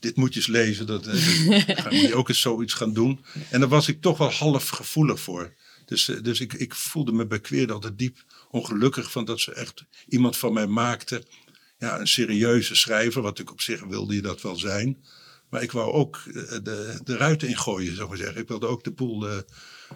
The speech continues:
Speaker 1: eh, ja, ont-, ont-, ontregelen en, eh, onthutsen. Dus ja, d-, daar moest ik ook weg bij hun. En dus ik heb wel in, in fases dat gedaan, maar ik wilde het wel altijd. En niet zozeer om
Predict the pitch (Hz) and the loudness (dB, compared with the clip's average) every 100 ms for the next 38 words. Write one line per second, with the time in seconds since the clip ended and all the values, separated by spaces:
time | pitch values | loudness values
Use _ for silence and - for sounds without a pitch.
0 | _ 113 104 104 - 110 127 117 - 104 | _ -12 -10 -10 -10 -4 -2 -4 -8 -12
1 | 123 123 107 101 - 107 - 104 127 123 | -12 -10 -10 -12 -8 -8 -6 -2 0 0
2 | - 107 95 101 98 104 98 101 110 104 | -2 -4 -4 -6 -6 -6 -8 -10 -10 -8
3 | 110 135 156 117 - _ - - - - | 2 2 4 0 -2 _ -20 -20 -20 -4
4 | 117 - - _ 139 113 95 - - - | 0 0 -2 _ -2 0 -2 -14 -20 -20
5 | _ - 135 123 123 - 110 107 95 135 | _ -2 2 4 2 0 -6 -6 0 2
6 | 151 107 95 101 117 123 120 _ _ 123 | 2 -2 -4 -4 -4 -4 -8 _ _ -4
7 | 120 - 139 127 131 127 127 - 135 131 | -4 2 2 6 6 6 2 0 4 4
8 | 131 113 127 104 - 104 131 131 117 151 | 4 0 -4 -8 -6 -4 -2 -2 4 4
9 | 147 120 120 131 95 - 92 - - - | 4 2 -2 -2 -4 -10 -12 -12 -20 -20
10 | - - 113 123 127 - 120 127 117 110 | -14 0 2 4 4 2 0 2 2 0
11 | 107 | -6